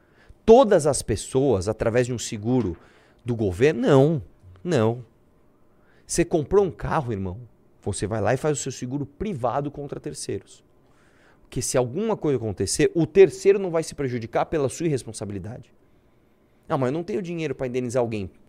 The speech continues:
Tudo bem, o seguro que você obrigatoriamente contratou vai fazer. Agora, a gente gosta tanto do Estado, a gente vai dar isso pro Estado. Aí você acha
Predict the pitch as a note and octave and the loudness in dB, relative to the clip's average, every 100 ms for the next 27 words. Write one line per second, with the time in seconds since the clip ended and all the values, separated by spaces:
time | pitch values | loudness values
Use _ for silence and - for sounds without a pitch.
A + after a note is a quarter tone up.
0 | _ F#2+ B2+ F3 A2+ F2 A2 G2 G#2+ D3 | _ -6 0 0 0 -4 -8 -4 -2 -2
1 | E3 G#2 G2+ A#2 - - C#3 D#3 D3 C3+ | -4 -6 -2 -2 -4 -2 0 4 4 4
2 | B2 A2+ G#2 - A#2 B2 C3 C#3 F3 E3 | 0 -2 -8 -8 -8 -6 -6 -4 -4 -4
3 | A#2+ - - - - D3 F#3 F#3 G3 G#3 | -4 -6 -16 -12 0 4 6 6 4 -4
4 | D3+ E3+ D#3+ C#3 - A3+ G#3 C3 - D3+ | 4 6 6 2 0 -2 -2 -8 -4 0
5 | E3 D#3 D#2+ - _ _ _ _ _ - | 2 2 -2 -14 _ _ _ _ _ -4
6 | D3+ E3 E3+ F3 E3+ F3 F#3+ F#3 G3+ F#3+ | 0 2 2 2 0 0 0 2 2 2
7 | E3+ - - F#3+ A3 - E3 C3+ - - | 0 -4 2 2 4 2 0 0 -4 -8
8 | - | -12